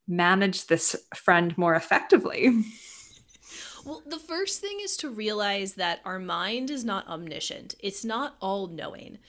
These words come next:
Speaker 2: Oftentimes, imposter syndrome will come up with these kind of what-if scenarios. And they can, when we hear them in our mind, they can feel very real. They can feel very true. And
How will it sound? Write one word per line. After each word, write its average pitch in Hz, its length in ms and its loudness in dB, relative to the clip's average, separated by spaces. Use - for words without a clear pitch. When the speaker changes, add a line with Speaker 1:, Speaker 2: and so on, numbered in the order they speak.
Speaker 2:
Oftentimes, 262 800 -4
imposter 220 480 -6
syndrome 214 380 -6
will 185 100 -6
come 190 280 -10
up 170 240 -10
with 180 420 -10
these 180 360 -12
kind 196 240 -12
of 185 100 -12
what-if 180 380 -6
scenarios. 147 920 -8
And 202 540 -4
they 220 220 -2
can, 226 200 -4
when 226 160 -2
we 233 120 -2
hear 262 280 -8
them 311 140 -6
in 277 80 -6
our 233 160 -4
mind, 165 480 -10
they 202 120 -8
can 196 220 -10
feel 233 540 -2
very 180 360 -8
real. 220 480 -8
They 220 120 -6
can 190 160 -12
feel 220 340 -8
very 190 320 -8
true. - 440 -10
And 208 380 -2